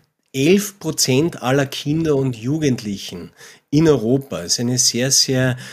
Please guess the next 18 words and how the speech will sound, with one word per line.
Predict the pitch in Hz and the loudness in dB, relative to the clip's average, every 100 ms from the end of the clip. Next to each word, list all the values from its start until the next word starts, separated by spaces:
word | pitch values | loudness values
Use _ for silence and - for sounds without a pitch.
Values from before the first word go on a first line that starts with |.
| - _ | -20 _
prävalente | 123 151 175 131 120 113 | 0 2 4 4 2 0
Erkrankung. | 104 - 92 90 101 - 113 | -6 -6 -10 -10 -12 -8 -4
Nahezu | 110 135 - 131 | 0 0 0 -4
dreißig | 110 120 131 151 - | -2 0 0 -2 -10
Prozent | 143 - 120 143 - | -6 -2 -2 -4 -6
aller | 113 127 135 131 127 - - - | -4 0 2 2 -2 -16 -18 -8
Menschen | 127 127 127 147 - 147 | 2 4 6 4 2 0
sind | 131 143 139 | 0 0 -2
von | 139 | 0
einer | 131 127 | 2 2
allergischen | 117 120 151 143 - | 0 0 0 -2 -2
Erkrankung | 131 127 - 107 156 180 131 113 | -4 -6 -6 -2 -2 -2 -6 -6
betroffen, | 117 - 98 120 - 127 | -10 -10 -8 -6 -4 -6
von | 123 117 | -6 -6
aller-, | 113 95 | -6 -6
allergischer | 120 110 120 139 - 117 | -6 -6 -4 -4 -6 -6
Rhinitis | 117 135 170 131 123 - | -4 -2 -4 -6 -6 -8
betroffen. | 110 - 104 110 - 160 190 | -12 -12 -12 -12 -8 -4 -4